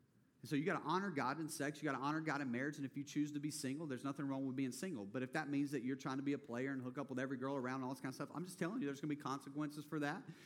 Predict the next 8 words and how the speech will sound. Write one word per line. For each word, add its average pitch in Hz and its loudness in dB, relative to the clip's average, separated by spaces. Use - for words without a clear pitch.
and, 147 6
uh, 151 6
it's 151 -2
not 156 0
gonna 156 0
honor 151 2
God, 143 0
and 139 2